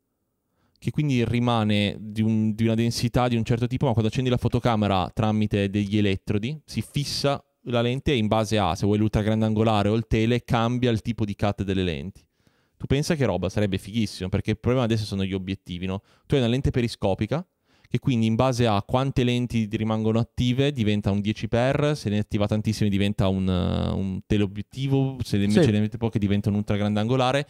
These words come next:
Speaker 1: ma è solo una lente sola, con un sensore molto grande, perché quindi tu poi avresti solo sensore e in base a come la lente si, si ricostruisce cambia tutto. Potrebbe essere un'idea pazzesca, eh? Raga, brevettata, eh, bastardi, se vedo qualcuno che lo fa, già vedo Xiaomi di turno,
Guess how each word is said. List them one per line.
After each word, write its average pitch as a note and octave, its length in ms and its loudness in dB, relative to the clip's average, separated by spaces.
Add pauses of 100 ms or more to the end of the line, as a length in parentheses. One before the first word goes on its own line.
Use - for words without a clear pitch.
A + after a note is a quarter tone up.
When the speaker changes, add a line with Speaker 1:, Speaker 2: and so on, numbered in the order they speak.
(260)
Speaker 1:
ma B2+ 140 -2
è C3 40 0
solo C#3 240 -2
una B2 120 0
lente G#2 340 -2
sola, - 340 -8 (260)
con A#2+ 120 0
un A#2 100 2
sensore A#2 320 0
molto A#2+ 420 2
grande, G#2+ 580 0 (540)
perché G2+ 200 -2
quindi G#2+ 300 2
tu - 140 -4
poi G#2+ 140 2
avresti G2+ 200 -2
solo G#2 220 -2
sensore B2 640 -2
e G#2 80 2
in G2+ 80 0
base A2 180 2
a G#2+ 60 -4
come A2 180 0
la G#2 120 2
lente A2 360 -2
si, G2 500 -4
si G#2+ 120 -4
ricostruisce G#2 640 -2
cambia F2 260 -6
tutto. - 360 -10 (140)
Potrebbe A#2+ 340 2
essere A#2+ 160 0
un'idea A2 200 2
pazzesca, G#2+ 600 0
eh? C3 60 -2 (220)
Raga, C#3+ 220 2
brevettata, D#3 640 4
eh, C3+ 40 2
bastardi, B2+ 600 2
se D3+ 160 2
vedo D3+ 180 2
qualcuno D#3 360 0
che D#3+ 80 2
lo C#3 80 2
fa, B2+ 440 2
già A#2 140 2
vedo A2+ 300 2
Xiaomi A2 440 0
di A2+ 120 -2
turno, G#2+ 540 2